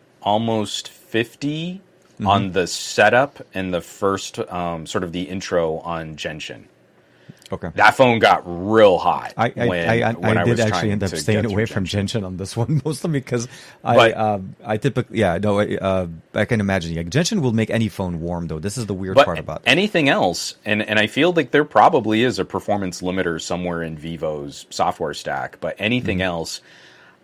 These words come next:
Speaker 1: I mean, I was in the forties on my photo, uh, batch photo processing test.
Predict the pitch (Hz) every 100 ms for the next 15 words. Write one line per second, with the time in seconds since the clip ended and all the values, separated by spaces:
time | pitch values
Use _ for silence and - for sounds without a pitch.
0 | - 104 101 156 151 135 101 - 120 127
1 | 92 73 - 95 92 90 98 95 95 90
2 | 85 82 82 78 73 67 62 71 92 -
3 | 95 95 85 80 78 78 73 67 65 67
4 | 57 - -